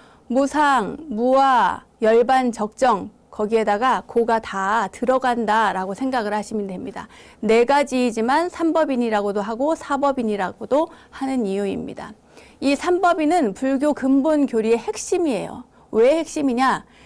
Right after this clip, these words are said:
이것에 바탕을 해서 불설인지 아닌지가 기준이 되기 때문입니다.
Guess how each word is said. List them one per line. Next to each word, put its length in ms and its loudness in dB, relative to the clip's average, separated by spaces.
이것에 560 4
바탕을 680 0
해서 600 0
불설인지 800 2
아닌지가 800 0
기준이 420 0
되기 220 -2
때문입니다. 720 -6